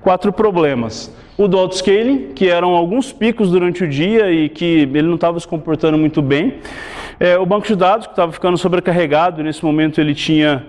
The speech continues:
lentidão. Perda de dados, porque quando o back-end ou o banco começavam a,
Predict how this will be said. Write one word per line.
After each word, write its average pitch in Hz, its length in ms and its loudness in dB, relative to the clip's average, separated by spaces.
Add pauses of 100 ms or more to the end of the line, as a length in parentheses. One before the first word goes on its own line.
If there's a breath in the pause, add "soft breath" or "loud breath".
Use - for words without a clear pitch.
lentidão. 151 580 0 (1120 loud breath)
Perda 214 300 2
de 190 120 -2
dados, 170 500 -2 (320 loud breath)
porque 156 380 0
quando 160 220 0
o 175 40 4
back-end 170 600 0
ou 160 80 4
o 156 40 0
banco 151 400 -2
começavam 151 680 0
a, 135 640 0